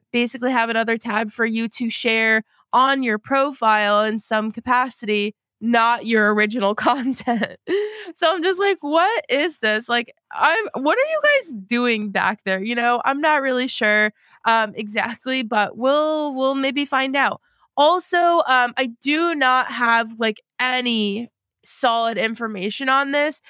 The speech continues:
except for the fact that it is very likely going to come to life soon. TikTok is testing live subscriptions. So again, it will be very similar, I'm assuming, to, like, what Instagram is doing with subscriptions where people pay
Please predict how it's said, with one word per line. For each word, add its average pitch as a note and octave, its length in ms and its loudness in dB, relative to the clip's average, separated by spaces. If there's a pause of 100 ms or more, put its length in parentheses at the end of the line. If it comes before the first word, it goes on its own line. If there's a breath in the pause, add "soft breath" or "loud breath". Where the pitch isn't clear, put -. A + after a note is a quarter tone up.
(160 loud breath)
except B3+ 460 -2
for C#4 100 -2
the C4 100 -4
fact A#3 400 -2
that A#3 200 0
it A3 160 0
is A3 200 -2 (120)
very A3+ 480 2
likely G#3+ 440 -2
going G3+ 320 -2
to - 120 -10
come G#3+ 200 0
to G#3 140 -10
life G3+ 300 -2
soon. D4 360 -2 (340)
TikTok D4+ 600 0
is B3+ 200 -4
testing A#3 580 -2
live G#3 420 0
subscriptions. - 1400 -4 (320)
So C4 200 0
again, A#3 540 -2 (180)
it A#3 180 2
will A#3+ 100 0
be A#3+ 220 2
very A3+ 380 0
similar, A3 460 0
I'm G#3+ 180 -2
assuming, B3 960 0
to, B3+ 180 -2
like, A3+ 220 0
what A3 260 -2
Instagram A3+ 500 -2
is A3 120 -4
doing G#3+ 240 0
with G#3+ 100 -2
subscriptions G#3+ 640 -4
where G#3 100 -2
people G#3 400 -8
pay G#3+ 600 0